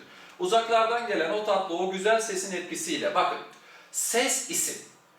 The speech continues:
Nasıl ses? Güzel ses. İsme soru sordum. Buradaki güzel sözcüğü bir sıfat. Güldüğü zaman ışıltıyla parlayan güzel dişleri ortaya çıkıyordu. Diş bir isim arkadaşlar.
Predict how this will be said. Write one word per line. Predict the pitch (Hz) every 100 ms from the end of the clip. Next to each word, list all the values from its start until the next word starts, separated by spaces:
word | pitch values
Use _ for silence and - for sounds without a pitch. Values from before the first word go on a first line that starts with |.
| _ -
Nasıl | 233 254 247
ses? | - 240 240 -
Güzel | 175 151 131
ses. | - - - 175
İsme | 190 247 247
soru | 240 240
sordum. | 233 226 220 226 196
Buradaki | 240 226 220
güzel | 190 196 208 208
sözcüğü | 214 196 185 185 208 202
bir | 170
sıfat. | - - - - - - - - - _ 185
Güldüğü | 226 240 254 269
zaman | 220 202 - -
ışıltıyla | 160 - 233 254 220 196
parlayan | 196 185 180 160 156
güzel | 180 226 233
dişleri | 196 - 202
ortaya | 185 160 151 139
çıkıyordu. | - - - 101 110 -
Diş | 226 - -
bir | 254
isim | 247 233 180
arkadaşlar. | 135 - - 98 -